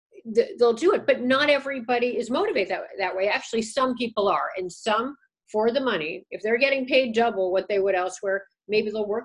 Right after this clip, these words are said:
the crazy hours, but then there are plenty that don't want that. And we needed to make sure we were setting it up for everybody at all levels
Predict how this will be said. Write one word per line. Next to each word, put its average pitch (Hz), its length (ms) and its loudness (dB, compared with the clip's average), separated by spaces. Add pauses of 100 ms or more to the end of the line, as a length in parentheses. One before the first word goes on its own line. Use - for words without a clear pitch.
the 269 60 -12
crazy 269 280 0
hours, 302 240 -2
but 359 140 -4
then 359 180 0
there 339 120 -2
are 339 160 -10
plenty 330 580 -4 (100)
that 302 200 -6
don't 339 280 2
want 185 320 0
that. 160 300 0
And 233 140 -2
we 254 100 0
needed 262 300 -4
to 262 100 -6
make 262 140 0
sure 240 260 2
we 233 140 2
were 233 160 2
setting 240 420 0
it 233 80 0
up 233 140 0 (420)
for 247 300 2
everybody 233 760 -2
at 220 100 0
all 254 300 2
levels 143 500 -4